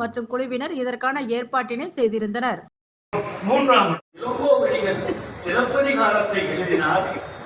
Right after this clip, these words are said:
Speaker 2: தமிழ் மொழிக்கு ஒரு காப்பிய அங்கீகாரம் கிடைத்தது. கம்பன் ராமாயணத்தை எழுதினார். தமிழ் மொழிக்கு ஒரு இதிகாச அங்கீகாரம் கிடைத்தது. காலம் பற்றி கருத்து வேறுபாடு இருக்கலாம், ஆனால்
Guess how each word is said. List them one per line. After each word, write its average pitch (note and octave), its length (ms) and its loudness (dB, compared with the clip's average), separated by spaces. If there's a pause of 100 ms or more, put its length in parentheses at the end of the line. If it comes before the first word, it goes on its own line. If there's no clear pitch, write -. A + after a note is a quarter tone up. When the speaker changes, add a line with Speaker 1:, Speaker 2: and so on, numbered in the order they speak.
(380)
Speaker 2:
தமிழ் B3+ 300 2
மொழிக்கு F#3+ 320 -2 (100)
ஒரு D#3 120 -4 (120)
காப்பிய - 400 -2 (100)
அங்கீகாரம் - 680 -2
கிடைத்தது. - 420 -2 (1080)
கம்பன் A3+ 420 2 (580)
ராமாயணத்தை A#3+ 760 2 (120)
எழுதினார். E3 500 0 (480)
தமிழ் B3+ 300 4
மொழிக்கு F3 420 2 (340)
ஒரு F#3+ 120 4 (160)
இதிகாச C#4 460 6 (180)
அங்கீகாரம் G3 680 4
கிடைத்தது. F3 480 -2 (560)
காலம் D#4 280 -2
பற்றி C#4+ 320 4 (380)
கருத்து C4 360 2
வேறுபாடு A#3 440 6
இருக்கலாம், F3 420 4 (680)
ஆனால் E3+ 260 4